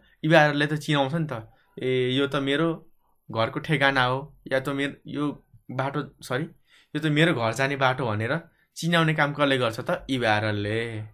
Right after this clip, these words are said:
होइन। र जस्तै वेब मैले दिएँ, वेब भनेको हाम्रो के के हुनसक्छ, कि त हाम्रो हाइपरटेक्स्ट पेजेस हुनसक्छ, इमेजेस हुनसक्छ, or साउन्ड फाइल हुनसक्छ।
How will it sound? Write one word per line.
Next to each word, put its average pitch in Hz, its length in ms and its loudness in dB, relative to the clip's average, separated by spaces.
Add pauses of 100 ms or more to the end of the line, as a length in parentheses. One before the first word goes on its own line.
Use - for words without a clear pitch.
(760)
होइन। 143 160 -6 (400)
र 110 220 -2
जस्तै 131 260 0
वेब 147 220 6
मैले 143 240 4
दिएँ, 131 280 2 (440)
वेब 160 160 8
भनेको 113 320 2
हाम्रो 110 200 2
के 156 100 0
के 147 120 -2
हुनसक्छ, 110 380 0 (640)
कि 180 80 0
त 165 60 4
हाम्रो 113 480 2
हाइपरटेक्स्ट 123 520 0
पेजेस 131 340 2
हुनसक्छ, 107 480 -4 (720)
इमेजेस 147 400 4
हुनसक्छ, 110 480 -2 (440)
or 143 120 2
साउन्ड 131 500 0
फाइल 104 220 -4
हुनसक्छ। 95 420 -10